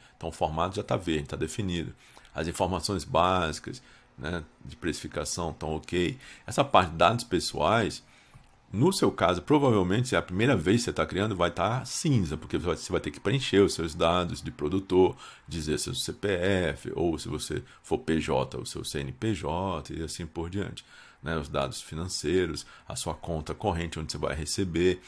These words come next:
No meu caso, já tá ok, então não preciso editar. No seu caso, é só você preencher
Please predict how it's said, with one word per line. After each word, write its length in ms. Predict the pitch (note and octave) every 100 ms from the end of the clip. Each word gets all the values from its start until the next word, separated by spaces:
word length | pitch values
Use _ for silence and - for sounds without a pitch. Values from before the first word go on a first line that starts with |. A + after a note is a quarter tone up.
| - _
No 100 | A2
meu 160 | C3 A2+
caso, 360 | - F2+ G#2+
já 80 | A2+
tá 160 | - A2
ok, 280 | B2+ B2+ F#2
então 200 | G2+ G#2
não 140 | G2
preciso 460 | A2+ - E2+ F2 G2+ - - _ -
editar. 520 | E2 E2+ G#2+ - - - -
No 80 | D#2+
seu 200 | - G#2
caso, 340 | A2 A2 C3+
é 60 | C3
só 160 | C3
você 180 | B2 -
preencher 580 | B2+ C#3+ C3 - G2+